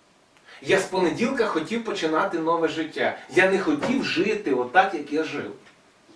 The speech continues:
Воно мені не подобалось. Я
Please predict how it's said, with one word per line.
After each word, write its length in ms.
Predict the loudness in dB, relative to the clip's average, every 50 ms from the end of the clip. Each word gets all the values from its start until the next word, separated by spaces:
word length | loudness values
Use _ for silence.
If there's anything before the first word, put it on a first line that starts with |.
| _ _ _ _ -4
Воно 280 | 2 2 4 4 4 2
мені 180 | 2 0 0 2
не 140 | 0 0
подобалось. 640 | 0 0 0 2 4 2 2 2 -2 -6 -10 -12 -14 -20 -20 _ _ _ _ _ _ -20 -12 -4
Я 480 | 2 4 6 8 8 8 6 4 2